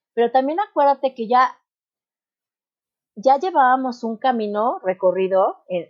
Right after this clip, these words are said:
en, en la parte de investigar con ese tipo de coronavirus, ¿no? Desde la epidemia del sars ya se tenían ahí avances. Entonces, no es que de la manga se lo hayan sacado, sino que ya había,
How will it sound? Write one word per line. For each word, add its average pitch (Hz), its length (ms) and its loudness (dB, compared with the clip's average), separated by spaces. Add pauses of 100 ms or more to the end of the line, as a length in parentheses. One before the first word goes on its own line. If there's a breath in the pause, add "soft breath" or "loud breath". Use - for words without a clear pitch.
en, 165 260 -20
en 185 100 -6
la 175 160 2
parte 196 300 0
de 214 80 -2
investigar 175 680 0 (360)
con 214 220 2
ese 214 200 0
tipo 214 300 -4
de 185 140 2
coronavirus, 185 680 -2
¿no? 175 120 -12
Desde 190 240 0
la 175 100 0
epidemia 196 460 -6
del 175 160 -6
sars - 580 -2 (1300)
ya 208 280 2
se 285 140 -2
tenían 196 440 -2
ahí 190 220 0
avances. 185 720 0 (720)
Entonces, 196 540 -2
no 214 140 -2
es 220 120 -2
que 226 280 0
de 185 140 2
la 185 120 4
manga 202 300 2
se 208 120 -2
lo 180 120 4
hayan 190 240 0
sacado, 185 480 0
sino 165 340 -20
que 160 80 -16
ya 185 120 2
había, 214 340 2